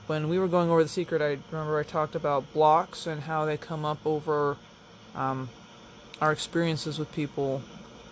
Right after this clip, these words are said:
and they become a belief on how we expect other people to behave towards us, and it creates a block for future things that we want to come in when we create beliefs that aren't actually true.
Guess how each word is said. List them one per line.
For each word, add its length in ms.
and 80
they 60
become 280
a 60
belief 420
on 200
how 220
we 140
expect 360
other 140
people 360
to 520
behave 440
towards 340
us, 380
and 80
it 60
creates 280
a 60
block 500
for 340
future 300
things 320
that 80
we 80
want 220
to 80
come 300
in 340
when 100
we 100
create 320
beliefs 360
that 160
aren't 220
actually 340
true. 520